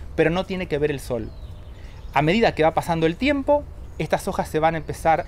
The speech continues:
a secar. Toda la energía que tengan las hojas en los tallos, más la de la fotosíntesis,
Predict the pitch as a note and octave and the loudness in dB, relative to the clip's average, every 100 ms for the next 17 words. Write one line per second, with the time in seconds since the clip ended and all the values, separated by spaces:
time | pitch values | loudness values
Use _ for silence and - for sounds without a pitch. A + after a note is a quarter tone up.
0 | - A3 - E3+ C4+ C#4+ D#4 - - - | -2 -2 0 0 2 2 0 -8 -14 -8
1 | - D#4 C4+ G#3 E3+ - C#3+ B2+ A#2 - | 2 4 6 2 -2 0 4 4 2 -12
2 | - - D3 G3+ G3+ F3+ D#3 A3 F3+ C#3+ | -8 -4 -2 0 0 0 0 2 2 2
3 | A#2 - - D#3 D#3 - - B3 - B3+ | 0 -4 -4 0 0 -2 2 2 4 0
4 | E3+ - - - - - - - D#3+ G3+ | 0 -4 -16 -16 -14 -14 -14 -8 0 2
5 | F3 - C#3+ C#3 C#3 C#3 D#3 C#3 D3 B3+ | 2 -4 0 2 2 0 -2 -4 -2 -2
6 | C#4+ B3 F3+ - | -2 -4 -4 -8